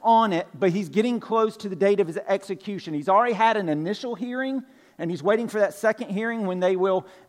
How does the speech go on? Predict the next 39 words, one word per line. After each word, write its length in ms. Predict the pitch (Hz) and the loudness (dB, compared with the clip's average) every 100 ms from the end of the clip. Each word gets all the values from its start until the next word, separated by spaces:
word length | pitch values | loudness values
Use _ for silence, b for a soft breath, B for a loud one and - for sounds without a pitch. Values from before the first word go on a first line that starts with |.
| - | 0
actually 440 | 175 - 196 185 B B - | 0 0 -2 -2 B B -2
execute 520 | 220 - 185 160 135 | -2 -2 -8 -6 -8
him. 160 | 98 - _ _ _ _ _ _ _ | -8 -16 _ _ _ _ _ _ _
That's 180 | - 170 | -8 -4
why 200 | 196 190 | 0 0
he 80 | 190 | 0
says, 260 | 175 196 175 | 0 0 2
"Hey, 140 | 190 | 0
get 240 | 147 196 | 2 0
here 220 | 196 202 180 | 0 0 0
before 480 | 175 - 196 196 | -2 -4 0 2
the 120 | 190 156 | 0 -4
winter." 520 | 160 202 135 113 131 | -2 -2 -2 -4 -4
Like, 180 | 131 131 | -6 -2
"I 100 | 147 | -2
don't 180 | 170 170 | -2 -4
know 120 | 185 | -2
that 140 | 175 | -2
I'm 80 | 160 | -4
gonna 160 | 165 160 | -4 -2
make 320 | 151 165 165 | 0 -2 -2
it 140 | - _ _ _ _ | -14 _ _ _ _
to 100 | 156 | -8
winter." 340 | 147 127 101 - _ _ _ _ _ _ _ _ _ _ _ _ _ _ _ _ - | -6 -6 -8 -14 _ _ _ _ _ _ _ _ _ _ _ _ _ _ _ _ -2
And 140 | 214 | 2
the 80 | 226 | 2
reason 580 | 196 294 320 247 233 208 | 4 2 2 0 -2 0
that 140 | 208 | -2
this 200 | 233 220 | -4 -6
is 100 | 208 | -6
going 260 | 196 214 214 | -4 -2 0
on 240 | 262 277 | 0 0
is, 140 | 220 | -4
be-, 120 | - 190 - | -8 -12 -8
like, 220 | 175 175 | -4 -4
historically 800 | 151 233 - - 269 294 - 190 | -2 -4 -4 -4 0 0 0 -2
what's 260 | 156 202 - | 0 -2 -2
going 300 | 190 165 156 | -2 0 0
on. 240 | 139 92 | -2 -4